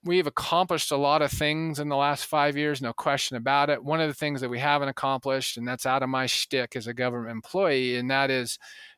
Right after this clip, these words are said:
you know, like, a permanent pot of money or a permanent funding stream for this effort. For wetlands, you have a thing called naca,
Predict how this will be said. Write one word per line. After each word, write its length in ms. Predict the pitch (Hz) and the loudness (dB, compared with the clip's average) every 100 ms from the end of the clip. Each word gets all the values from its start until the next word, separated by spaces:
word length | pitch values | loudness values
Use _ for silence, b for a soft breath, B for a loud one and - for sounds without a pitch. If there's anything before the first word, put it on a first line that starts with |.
| - | -6
you 80 | 151 | -2
know, 80 | |
like, 140 | 135 135 | 0 -2
a 60 | |
permanent 600 | - - 175 170 160 147 - _ _ _ _ _ _ | -6 -4 -2 0 0 -2 -6 _ _ _ _ _ _
pot 320 | - 160 151 - - | -2 0 0 -2 -8
of 140 | - | -6
money 420 | 120 143 147 110 101 | 0 0 0 -2 -6
or 200 | 101 - - | -10 -14 -16
a 40 | |
permanent 520 | - - 165 151 123 | -10 -4 -2 -4 -4
funding 480 | - 165 165 139 123 | 0 0 2 0 -2
stream 520 | - - 127 123 117 B B B B | -4 -2 -2 -2 -4 B B B B
for 320 | - 160 151 | -4 2 4
this 240 | 139 131 - | 4 0 0
effort. 380 | 147 131 110 101 | 0 0 -2 -6
For 340 | - 151 143 | -2 2 2
wetlands, 460 | 135 180 143 143 131 | 4 2 2 -2 0
you 80 | 139 | 0
have 100 | 131 | 0
a 60 | |
thing 160 | 131 135 | -2 -4
called 220 | 135 120 | -2 -2
naca, 480 | 120 117 104 - | 0 -2 -2 -8